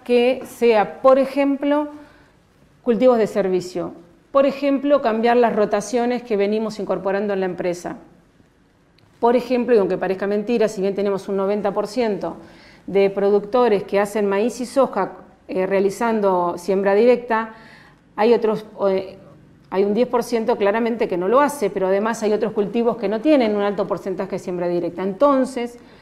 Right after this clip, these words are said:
poder ver en el modelo cómo cambiaría el resultado final si nosotros sumamos estas prácticas o cualquier otra. Esto es una, mm,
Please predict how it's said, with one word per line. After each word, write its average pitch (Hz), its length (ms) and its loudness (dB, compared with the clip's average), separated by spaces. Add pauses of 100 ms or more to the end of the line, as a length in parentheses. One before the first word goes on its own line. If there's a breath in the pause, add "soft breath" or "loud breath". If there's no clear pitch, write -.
(440 loud breath)
poder 226 480 2
ver 277 260 4
en 233 140 2
el 208 100 0
modelo 190 680 0
cómo 302 240 4
cambiaría 220 460 0
el 226 60 -2
resultado 196 560 -2
final 254 440 -4 (460 loud breath)
si - 220 -4
nosotros 226 720 0 (460 loud breath)
sumamos 233 480 2
estas 190 260 -4
prácticas 202 580 -2
o 180 80 -6
cualquier 185 460 0
otra. 165 340 -8
Esto 233 260 -4
es 214 120 -6
una, 196 580 -2
mm, 165 300 -6